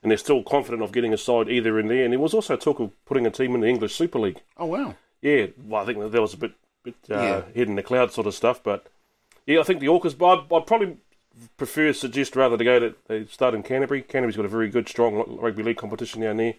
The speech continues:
Speaker 2: Yeah.
Speaker 1: And that'll, you know, produce another sort of, uh, rivalry between North and South Island.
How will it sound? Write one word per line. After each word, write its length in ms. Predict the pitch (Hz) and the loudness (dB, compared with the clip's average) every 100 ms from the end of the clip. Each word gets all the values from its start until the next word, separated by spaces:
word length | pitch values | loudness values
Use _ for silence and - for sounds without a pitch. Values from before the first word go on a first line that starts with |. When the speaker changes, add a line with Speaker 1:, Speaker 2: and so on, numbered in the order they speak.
| _ | _
Speaker 2:
Yeah. 140 | 110 - _ _ _ _ | -12 -12 _ _ _ _
Speaker 1:
And 140 | 123 | 2
that'll, 340 | 135 127 104 - - - - - | 4 2 -2 -12 -18 -20 -8 0
you 80 | |
know, 140 | 113 117 - _ | 2 2 -4 _
produce 320 | 113 107 120 | -4 -2 0
another 380 | 113 120 107 98 | 2 2 2 0
sort 180 | - 117 | -2 0
of, 100 | 104 | 2
uh, 300 | 117 117 110 | 4 4 4
rivalry 420 | 107 127 120 117 | 6 4 4 -2
between 300 | 110 - 117 | -4 -2 0
North 200 | 110 113 101 | 2 0 -2
and 80 | |
South 240 | - 120 120 | -2 0 2
Island. 280 | 120 120 | 0 0